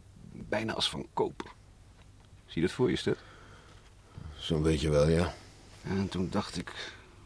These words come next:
Speaker 1: "Verdomme, als ik alleen maar daar zou kunnen zitten... Hè. En dan heel zacht Mozart spelen. Ja, en dan zo spelen dat de leeuw niet gaat brullen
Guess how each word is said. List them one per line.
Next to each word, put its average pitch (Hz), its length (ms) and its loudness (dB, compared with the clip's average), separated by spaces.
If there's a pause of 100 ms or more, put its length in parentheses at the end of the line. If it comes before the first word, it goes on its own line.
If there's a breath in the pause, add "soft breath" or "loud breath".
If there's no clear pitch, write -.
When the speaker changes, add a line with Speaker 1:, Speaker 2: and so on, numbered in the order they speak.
(180 loud breath)
Speaker 1:
"Verdomme, - 760 -10
als - 180 -8
ik 85 120 -8
alleen 82 220 -2
maar 73 160 -4
daar 82 200 -4
zou 82 140 -6
kunnen 69 260 -4
zitten... - 320 -2
Hè. 67 140 -8 (680 loud breath)
En 78 120 -4
dan 76 120 0
heel 95 360 4
zacht 87 400 0
Mozart 78 500 -2
spelen. - 440 -8 (600)
Ja, 87 160 4 (140)
en 82 120 2
dan 67 160 -2
zo 98 200 4
spelen 95 360 2
dat 95 100 4
de 87 80 0
leeuw 104 200 8
niet 101 180 6
gaat 82 160 0
brullen 110 320 6